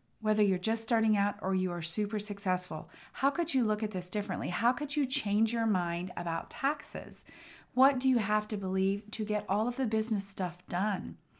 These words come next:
In my business coaching,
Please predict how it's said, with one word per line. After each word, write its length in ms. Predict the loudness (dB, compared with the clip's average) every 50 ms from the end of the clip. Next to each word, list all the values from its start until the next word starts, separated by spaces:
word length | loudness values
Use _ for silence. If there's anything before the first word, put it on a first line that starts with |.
| _ -20 -20 -20 -20 -20 -20 -20 -20 _ _ 0
In 180 | 4 6 6
my 480 | 8 10 10 10 10 8 8 6 4 0 -2
business 360 | 0 2 2 4 4 2 2
coaching, 640 | 2 0 0 0 0 2 4 4 6 4 4 0